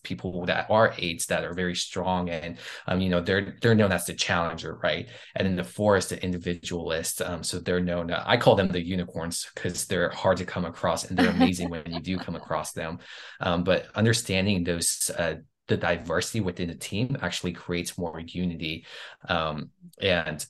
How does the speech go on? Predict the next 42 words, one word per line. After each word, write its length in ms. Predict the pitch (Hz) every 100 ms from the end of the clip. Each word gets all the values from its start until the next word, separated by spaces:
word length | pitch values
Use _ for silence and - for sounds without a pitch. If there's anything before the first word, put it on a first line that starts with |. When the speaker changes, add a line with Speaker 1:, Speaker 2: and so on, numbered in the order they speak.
| -
Speaker 1:
it's, 200 | 95 -
it's 160 | - 101
not 220 | 95 90
about 300 | 80 80 -
conformity 640 | - - 78 78 80 76
within 320 | 78 - -
a 40 | -
workplace. 640 | 90 90 - - - -
Speaker 2:
Oh, 180 | 233 202
Speaker 1:
If, 120 | 190 214
if 60 |
Speaker 2:
so 100 | -
Speaker 1:
everyone 400 | 117 135 131 120
thought 240 | - 107 113
the 80 | 113
same 400 | - 110 104 95
way 300 | 92 107 -
as 280 | 92 87
me, 400 | 98 92 110 123 - -
we 120 | 110
would 160 | 107 95
be 100 | 95
broke 460 | 90 87 82 85
as 180 | 85 -
an 60 | 87
organization 640 | 82 82 78 76 78 71 269
Speaker 2:
Yeah. 140 | 269
Speaker 1:
'cause 200 | - 311 294
I 140 | 98
would 80 | 90
just 220 | 90 -
wanna 200 | 92 92
Speaker 2:
<laughs> 260 | - 101 95
Speaker 1:
spend 20 |
all 260 | 117 123
the 140 | 135 120
money 640 | 110 113 - - 120 143 - -
<laughs> 140 | -
on 260 | 139 139 -
all 260 | 131 135
the 100 | 123
things 580 | 123 117 104 107 113